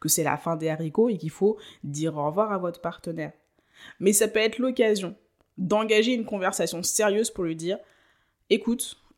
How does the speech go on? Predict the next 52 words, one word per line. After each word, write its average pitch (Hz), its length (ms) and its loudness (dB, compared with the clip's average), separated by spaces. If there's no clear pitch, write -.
euh, 165 360 2
ça - 380 4
c'est - 140 -8
quelque 185 260 -4
chose 190 220 -6
que 170 100 -8
je - 100 -10
trouve 190 220 -2
qui - 180 -16
est - 40 -14
récurrent 190 300 -6
dans 202 100 -2
notre 175 220 -6
relation, 156 440 -4
ça - 180 2
ne 196 80 2
me 175 100 2
convient 202 440 -2
pas, - 400 -6
ça - 160 -2
me 165 80 -2
pose 233 200 -2
problème 185 400 -2
pour - 160 -16
telle 196 160 -4
ou 202 80 -4
telle 180 180 0
raison 165 340 -8
et 180 100 0
j'ai 180 180 -2
besoin 180 500 -4
que 170 100 -2
les 147 100 0
choses - 200 -6
changent. » - 520 -6
Ça 165 140 -4
veut 160 60 0
pas 175 120 0
dire 247 160 2
que - 80 -10
votre 151 200 -8
relation 151 400 -4
elle 131 120 -10
est - 100 -14
dead, 202 340 0
ça - 160 0
veut 175 80 2
simplement 202 420 -2
dire 214 200 -2
en 180 80 -6
fait 202 220 -4
que 156 200 -2